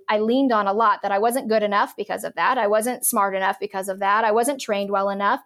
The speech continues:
And so it really became this idea that, that I wasn't really, I was in a place that I really wasn't supposed to be. And then when I sat down and I dug into these stories and I found that this is where it really comes from, and I realized oh my gosh,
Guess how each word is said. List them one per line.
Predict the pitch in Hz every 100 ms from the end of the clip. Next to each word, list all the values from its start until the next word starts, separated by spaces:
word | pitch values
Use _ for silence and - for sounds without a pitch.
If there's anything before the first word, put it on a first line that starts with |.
| - - -
And | 254 262
so | 330 311
it | 302
really | 262 302 403
became | 370 285 262 240
this | 220 214 - - - -
idea | 226 214 339 370 240
that, | 220 214 214 _
that | 233 - - -
I |
wasn't | 269 320 330
really, | 285 285 - _
I | 277
was | 277
in | 330
a |
place | 311 349 392
that | 285
I |
really | 247 349
wasn't | 285 269 262
supposed | 247 247
to |
be. | 214 262 - - _ _ _ _
And | 247 269
then |
when | 294 277
I | 262
sat | 339 320
down | 320 294 269 233
and |
I | 214 202
dug | 226 277
into | 262 214
these | 196 196
stories | - 208 208 247 247
and |
I | 214
found | 202 220 202
that | 196 - _
this | 214 233
is | 233
where | 220
it | 202
really | 208 196
comes | 190 277 392 -
from, | 220 208 202 214 - _ _ _ _ _
and | 262
I | 269
realized | 254 254 453 415 220 214 220 220 - _ _ 294
oh |
my | 349
gosh, | 311 339 214 -